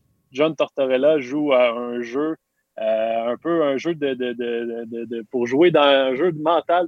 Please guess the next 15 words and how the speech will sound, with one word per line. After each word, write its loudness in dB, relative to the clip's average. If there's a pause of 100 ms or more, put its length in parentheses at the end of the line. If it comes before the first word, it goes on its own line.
(140)
pour -4
jouer -8
dans, -2 (160)
dans -8
le -12
cerveau -12
des -10
Maple -14
Leafs -8
en -4
disant -2
que -4 (100)
t'es, -2
son -10
équipe -2